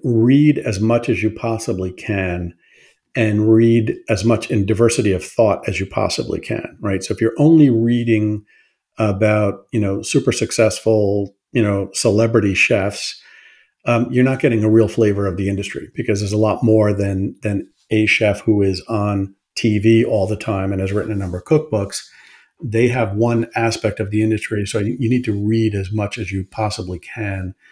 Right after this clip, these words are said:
to understand, um, the, the ups and downs and the pitfalls that you might be facing, right? Uh, that's number one. Uh, you have to go into it with the mindset of,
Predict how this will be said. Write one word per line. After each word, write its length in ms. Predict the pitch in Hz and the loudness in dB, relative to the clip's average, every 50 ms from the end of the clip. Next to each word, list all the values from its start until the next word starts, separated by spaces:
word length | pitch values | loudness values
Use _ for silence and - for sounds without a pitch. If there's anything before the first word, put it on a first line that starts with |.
| - - - _ _ - | -20 -20 -20 _ _ -12
to 140 | - - | -4 0
understand, 680 | 151 135 127 123 117 - - 117 113 113 110 107 107 113 - - | 0 2 2 2 0 0 0 2 2 2 2 2 0 -2 -4 -4
um, 580 | 120 110 104 104 104 101 101 101 104 107 - - - | -4 -2 -2 -2 -2 -2 -2 -2 -2 -4 -6 -6 -6
the, 260 | 113 104 101 107 - - | -4 -2 -2 -4 -2 -2
the 140 | 113 110 - | -2 -2 0
ups 240 | 127 117 - - - | 0 -2 -2 -2 -4
and 100 | 104 101 | -2 0
downs 400 | 104 110 107 104 104 107 104 98 | 0 0 0 0 0 0 -2 -2
and 120 | 101 101 98 | -2 -4 -2
the 40 | |
pitfalls 500 | - - - 151 - - 104 85 87 - | -2 -2 -2 -2 0 -2 -2 -2 -2 -2
that 140 | - 113 - | -4 -6 -6
you 60 | 101 | -6
might 180 | 92 90 90 - | -6 -6 -6 -8
be 80 | 73 76 | -8 -10
facing, 360 | - - 80 - - - - _ _ _ _ - | -10 -8 -8 -6 -8 -8 -10 _ _ _ _ -8
right? 200 | - 98 95 - - _ - - - - - - - - _ - | -6 -4 -4 -6 -8 _ -20 -20 -20 -20 -20 -20 -20 -18 _ -6
Uh, 160 | - 92 95 | -4 -4 -2
that's 240 | - 120 113 - - | -2 -4 -4 -2 -2
number 180 | 107 101 101 | -2 -2 0
one. 360 | 98 107 113 107 101 101 101 - _ _ - _ _ _ _ _ - | 0 0 0 0 0 -2 -6 -10 _ _ -20 _ _ _ _ _ 0
Uh, 220 | 127 127 123 123 - 185 | 0 0 0 0 -2 0
you 100 | 143 170 | 2 2
have 100 | 185 180 | 2 2
to 80 | - | 2
go 220 | 147 156 160 156 156 | 2 4 6 6 4
into 240 | 151 151 - 139 | 4 4 4 4
it 160 | 123 117 - 127 | 4 4 2 2
with 380 | 113 117 117 110 110 - - _ _ - | 2 4 4 4 2 -2 -10 _ _ -4
the 160 | 127 113 110 | 0 2 2
mindset 840 | 104 104 104 107 113 123 131 147 156 143 - - 123 107 95 90 - - _ _ | 2 2 0 0 2 2 2 2 2 2 0 -2 -2 -2 -2 -2 -4 -8 _ _
of, 440 | - 113 107 101 101 101 101 95 - | -2 0 0 2 0 0 -2 -4 -8